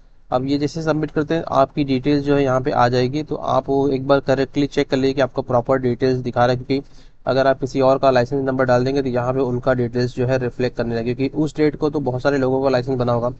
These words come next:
तो अगर आगे पीछे अगर एक डिजिट भी change होता है तो किसी और का license number यहाँ पे reflect हो जाएगा। तो यहाँ पे आप वो नाम, father name,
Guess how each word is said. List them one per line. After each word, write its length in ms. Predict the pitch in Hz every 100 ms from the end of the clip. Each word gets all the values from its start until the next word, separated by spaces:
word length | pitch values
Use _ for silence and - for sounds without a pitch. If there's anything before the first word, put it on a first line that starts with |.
| - - - - -
तो 60 | 127
अगर 220 | 123 143
आगे 220 | 131 127 135
पीछे 220 | 139 139
अगर 160 | 135 139
एक 200 | 139 135
डिजिट 200 | 131 135
भी 160 | 135 131
change 260 | 131 135
होता 240 | 127 123 120
है 180 | 107 127 - - - - -
तो 80 | 151 123
किसी 280 | - - 147
और 140 | 135
का 60 | 135
license 380 | 131 120 135 131
number 240 | 120 120 127
यहाँ 120 | 120
पे 120 | 139
reflect 320 | 123 - 120
हो 40 | 110
जाएगा। 220 | 110 110
तो 120 | 120
यहाँ 180 | 127 135
पे 80 | 143
आप 140 | 139
वो 140 | 139 143
नाम, 440 | 131 123 139 147 160 - - - -
father 260 | 117 123
name, 280 | 131 135 135